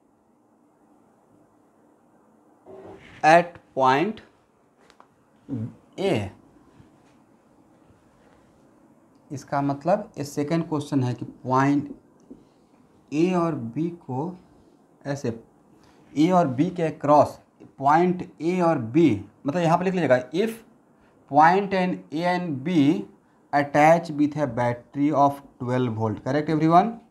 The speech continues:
As second question में था, then how much charge supply to point A? तो भाई पॉइंट ए पे जो चार्ज, जो बैटरी चार्ज देगा वो पॉइंट बी से लेकर ही तो देगा। बैटरी खुद के पास से चार्ज नहीं देता है, कहाँ से लेकर कहाँ देगा?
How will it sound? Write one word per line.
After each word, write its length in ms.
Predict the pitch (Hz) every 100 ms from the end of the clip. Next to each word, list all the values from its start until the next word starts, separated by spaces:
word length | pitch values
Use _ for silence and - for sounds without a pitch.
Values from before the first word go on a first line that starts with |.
| -
As 320 | 139 156 -
second 240 | 147 170
question 200 | 170 170
में 120 | 165 160
था, 180 | 127 95 - _ _ _ _ _ _
then 160 | 135 143 139
how 140 | 147
much 260 | 170 185 - -
charge 280 | 151 160 113
supply 380 | - 135 131 139 139
to 80 | 131 123
point 340 | 120 117 117 -
A? 160 | 107 98 _ _ _ - _ -
तो 60 | 170
भाई 220 | 147 185 190 -
पॉइंट 420 | 147 170 233 233
ए 260 | 196 170 202
पे 80 | 202
जो 120 | 196
चार्ज, 400 | 196 - 151 175 160 139 -
जो 140 | 147 147
बैटरी 380 | 139 139 185 185 -
चार्ज 220 | 143 156
देगा 340 | 143 175 127 151 -
वो 60 | 151 -
पॉइंट 280 | 156 180 175
बी 140 | 160
से 140 | 165 196
लेकर 240 | 180 190
ही 60 | 214
तो 120 | 202
देगा। 300 | 143 139 214 151 - _ _ _ _ _ _ _ _ _ _ - - - -
बैटरी 260 | 143 185
खुद 220 | 185 175
के 100 | 170
पास 180 | 196 190
से 60 | 196
चार्ज 240 | 202 196
नहीं 120 | 196 202
देता 240 | 190 175
है, 80 | 139
कहाँ 240 | 147 185
से 100 | 202
लेकर 160 | 214 208
कहाँ 160 | 208
देगा? 240 | 208 160